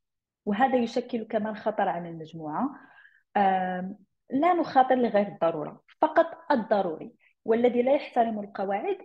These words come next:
يجب أن ي-، يخرج من المجموعة بشكل يعني، آه، بديهي. ومسح البيانات قدر الإمكان، قدر الإمكان لا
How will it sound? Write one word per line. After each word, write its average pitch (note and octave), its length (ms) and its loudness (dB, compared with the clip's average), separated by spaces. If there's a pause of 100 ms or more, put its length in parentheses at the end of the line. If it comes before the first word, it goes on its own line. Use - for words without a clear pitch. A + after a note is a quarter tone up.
(360)
يجب A#3+ 380 2
أن F#3+ 300 -2
ي-، F3+ 280 -6
يخرج F3+ 320 -4
من D#3+ 180 -4
المجموعة E3 440 2
بشكل G#3 400 2
يعني، E3 760 -2
آه، D#3 520 -4
بديهي. D#3+ 400 2 (1160)
ومسح A3+ 440 4
البيانات F#3+ 680 2
قدر G3 160 2
الإمكان، - 520 -12 (520)
قدر B3 180 2
الإمكان A#3 640 -4 (280)
لا A3+ 180 2